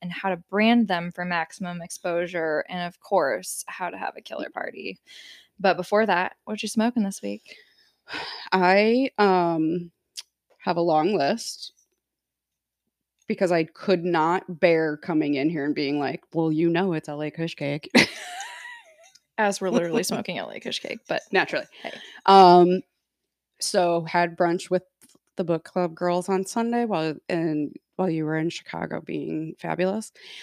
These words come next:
Speaker 1: <laughs>
Speaker 2: And as soon as I got there, I'm carrying around a different purse because of this weight limit from the surgery and stuff. And it's not my normal, like, goodie bag with everything in it. And
Speaker 1: Mm-hmm.
Speaker 2: immediately I'm like, "Fuck, if I don't have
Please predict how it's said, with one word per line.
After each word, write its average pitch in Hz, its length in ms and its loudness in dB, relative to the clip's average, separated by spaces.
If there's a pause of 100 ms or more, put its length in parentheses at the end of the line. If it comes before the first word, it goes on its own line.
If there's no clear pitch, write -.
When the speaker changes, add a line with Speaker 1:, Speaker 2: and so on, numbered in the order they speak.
(120)
Speaker 1:
<laughs> - 280 -6
Speaker 2:
And 185 440 8 (340)
as 180 80 -6
soon 254 180 0
as 277 100 0
I 226 120 2
got 165 280 -2
there, 160 260 0
I'm 180 500 0
carrying 240 500 0
around 170 300 0
a 151 40 -2
different 165 440 -2
purse 165 420 -6
because 165 400 -6
of 151 240 -8 (120)
this - 220 -10
weight 151 340 -2
limit 160 380 -2
from 151 160 0
the 147 120 -4
surgery 156 520 -2
and 151 140 -2
stuff. 147 340 2 (320)
And 160 520 0 (180)
it's - 180 -10
not 160 200 -4
my 160 100 -4
normal, 160 460 -2
like, 165 320 -4 (600)
goodie 160 280 -2
bag 180 440 0
with 170 140 -4
everything 156 420 -2
in 139 120 -2
it. 165 140 -2
And 165 140 -2
Speaker 1:
Mm-hmm. 165 120 0
Speaker 2:
immediately 160 400 0
I'm 147 160 -6
like, 143 180 -12
"Fuck, - 400 -14
if 139 120 -20
I 127 120 -10
don't 131 200 -12
have 123 320 -10